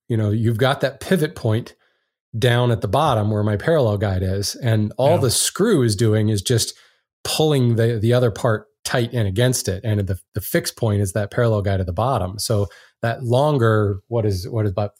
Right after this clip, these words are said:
Speaker 1: thirty-four inches long on my bench, that's a nice long lever to give you an immense amount of clamping power right at the top. Whereas if it's only eighteen inches long,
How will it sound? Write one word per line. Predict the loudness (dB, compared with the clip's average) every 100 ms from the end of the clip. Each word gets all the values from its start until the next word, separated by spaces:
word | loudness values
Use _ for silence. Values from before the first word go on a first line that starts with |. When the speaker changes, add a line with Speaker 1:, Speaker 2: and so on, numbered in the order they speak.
| -2
Speaker 1:
thirty-four | 0 0 0 2
inches | 2 0 0
long | 0 2 2
on |
my | 2 2
bench, | 2 0 -2 -6 -10 _ _ _ _
that's | -2 0
a | 2
nice | 2 2 2
long | 2 2 4
lever | 4 4 2
to | 2
give | 0 2
you | 2 2
an | 2
immense | 2 2 0 -2
amount | -2
of | 0
clamping | -2 -2 -2
power | -2 -2 -2
right | -2
at | -4
the | -4
top. | -2 -2 -2
Whereas | -2 -2 -2
if | -2
it's | 0
only | 0 2
eighteen | 0 0 0
inches | 0 -2 -2
long, | -2 -2 -4